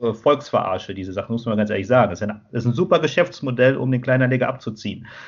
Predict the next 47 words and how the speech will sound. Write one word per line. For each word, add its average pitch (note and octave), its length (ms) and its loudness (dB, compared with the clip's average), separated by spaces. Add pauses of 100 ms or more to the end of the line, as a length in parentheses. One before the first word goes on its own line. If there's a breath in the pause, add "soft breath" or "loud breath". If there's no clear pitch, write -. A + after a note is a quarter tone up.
(420 loud breath)
Da - 100 -8
könnte A#2 240 2
ich G#2+ 40 4
auch A2+ 100 4
noch G#2+ 140 0
viel C3+ 180 2
drüber G#2+ 260 4
erzählen. F#2 500 -2 (300 loud breath)
Also A2+ 200 2
das C3 240 2
wird C#3 160 2
es A#2+ 180 -4
nicht B2+ 280 0
geben, F#2 340 -2
weil G2 180 0
es - 120 -12
zu C#3+ 140 -6
viele B2+ 220 2
Ausweichmöglichkeiten G2+ 1040 -2
gibt. F#2 280 -8 (440 loud breath)
Was C3 220 4
man D3 140 4
halt D3 180 4
jetzt C#3+ 160 0
auch C3 160 2
gesehen C3 260 2
hat B2 60 -2
beim B2+ 200 4
Corona-Crash, C3+ 760 0
so A#2 140 0
schnell D3 360 2
wie C#3+ 80 2
die B2+ 100 6
Märkte B2+ 340 2
eingebrochen G#2+ 640 2
sind A#2+ 320 2
und, G#2+ 320 2
äh, G#2+ 160 6
mit G#2 240 6
was B2+ 200 2
für C3+ 160 0
einer G#2+ 540 2 (600)
Extremität, B2 1080 2
ja, A2 200 2
dass A2+ 500 -4
dieses A#2 400 -4
Algorithmus, C3+ 800 -2